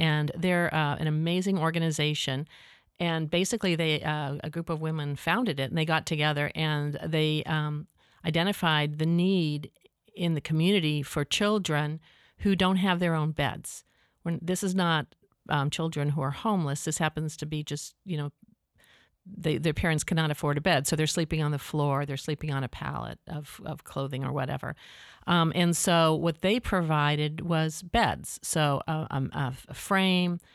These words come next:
a mattress, a bed set, um, you know, all the, you know, everything, pillows, everything you need to ha-,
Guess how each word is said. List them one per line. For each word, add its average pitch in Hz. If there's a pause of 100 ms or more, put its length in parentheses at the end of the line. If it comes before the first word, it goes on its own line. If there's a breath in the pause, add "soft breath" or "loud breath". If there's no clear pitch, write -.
(160 soft breath)
a 151
mattress, 160
a 151
bed 151
set, 143 (280 soft breath)
um, 151
you 160
know, 160
all 160
the, 139 (200)
you 165
know, 147
everything, 156
pillows, 151
everything 151
you 147
need 143
to 143
ha-, 147